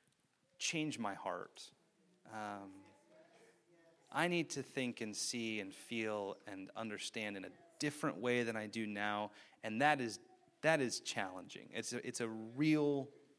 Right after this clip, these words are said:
thing. And so maybe the prayer for you is, "God, send your Spirit to change my heart and to make it like yours." I don't know exactly what the right prayer is for you, so I'm not gonna define it.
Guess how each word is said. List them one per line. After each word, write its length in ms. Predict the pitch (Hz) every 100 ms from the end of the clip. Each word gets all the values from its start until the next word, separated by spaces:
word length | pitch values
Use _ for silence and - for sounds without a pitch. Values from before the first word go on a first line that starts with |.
| _
thing. 300 | 113 92 - - - - - - _ _ -
And 80 | -
so 100 | 143
maybe 300 | 143 156 180
the 100 | 165
prayer 300 | - 139 131
for 160 | -
you 200 | 120 120
is, 520 | 107 107 104 - - - _ _ _ _ - -
"God, 380 | 135 131 120
send 320 | - 147 143 131
your 100 | 123
Spirit 600 | - - 107 98 95 - - - _ - _ _ _ _
to 120 | - -
change 680 | - - - - 127 123
my 160 | 107 107
heart 420 | - 101 95 - - - _ _ _ _ _ _ _ - _ - -
and 100 | 113
to 100 | -
make 260 | 104 110 117
it 80 | 95
like 240 | 101 -
yours." 560 | 101 98 101 - - - - - -
I 80 |
don't 160 | 170 170
know 160 | 147 147
exactly 420 | 131 131 131 131
what 140 | 120
the 60 | 113
right 220 | 107 95
prayer 220 | - 113
is 100 | 117
for 140 | - 123
you, 80 |
so 140 | 120 135
I'm 60 |
not 120 | 131 123
gonna 140 | 113
define 500 | 98 - 104 107 107
it. 140 | 104